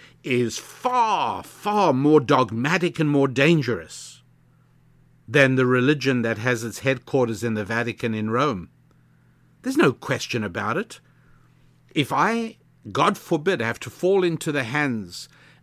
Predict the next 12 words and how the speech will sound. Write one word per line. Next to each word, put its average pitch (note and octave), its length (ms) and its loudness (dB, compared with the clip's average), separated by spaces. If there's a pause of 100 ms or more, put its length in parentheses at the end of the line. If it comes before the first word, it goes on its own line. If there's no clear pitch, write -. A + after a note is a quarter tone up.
(160)
uh, A2 240 -2 (100)
of A#2+ 480 0 (960)
someone F#3 300 4
who's C#3 220 4
angry C#3+ 440 0
with B2 200 -4
me B2+ 120 0
and A#2+ 140 -2
out C3+ 220 -2
to B2 100 -6
get C3+ 300 -2
me, F#2 240 -10